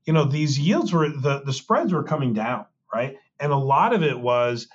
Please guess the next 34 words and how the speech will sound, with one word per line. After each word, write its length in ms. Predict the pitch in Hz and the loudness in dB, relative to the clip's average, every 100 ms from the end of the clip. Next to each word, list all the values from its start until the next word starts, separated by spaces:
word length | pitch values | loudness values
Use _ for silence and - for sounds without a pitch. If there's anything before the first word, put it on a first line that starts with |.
| _ _ - | _ _ -6
because 600 | 127 127 135 123 117 117 | -4 -2 0 0 -2 -4
now 400 | 110 113 113 113 | -4 -2 0 0
you've 260 | 110 104 | -2 -2
got 240 | 117 104 107 | -2 -4 0
rising 440 | 113 110 104 110 | 0 0 -2 -2
rates 340 | 110 131 127 - | -2 -4 -6 -8
coming 380 | 113 110 107 | -6 -2 -2
on 200 | 104 101 | 0 -2
the, 180 | 101 98 - - | -2 -4 -10 -20
coming 260 | - 107 104 | -8 -2 0
out 100 | 98 | -2
of 80 | 92 | -6
the 60 | |
Treasury, 480 | - 135 135 123 107 | -6 -2 0 0 2
and 140 | 104 | 4
the 60 | 104 | 2
difference 500 | 101 160 160 - 127 | 2 -2 -2 -2 -2
between 640 | - 104 - 113 110 104 - _ _ | -4 -8 -6 -4 -2 -2 -6 _ _
the 80 | - | -8
high 180 | 113 113 | -2 0
yield 340 | 110 147 147 | 0 0 0
rate 340 | 123 113 110 - - | 0 -2 -2 -6 -8
and 120 | 101 | -8
the 40 | |
Treasury 460 | 101 151 143 127 113 | -4 -4 0 0 2
rate 320 | 107 104 101 _ _ _ | 2 0 -4 _ _ _
was 160 | 104 | -6
narrowing. 800 | 110 123 139 185 151 110 104 101 - _ _ _ _ _ _ - | -2 0 2 2 0 -2 -4 -4 -8 _ _ _ _ _ _ -4
A 80 | 143 | 0
lot 400 | 135 151 180 214 | 2 4 4 2
of 120 | 139 | 2
that 260 | 131 127 | 2 2
was 200 | 123 123 | 0 -2
because 1120 | 107 233 - - - 392 131 143 254 - - | -2 -6 -8 -10 -2 0 0 0 0 -2 -6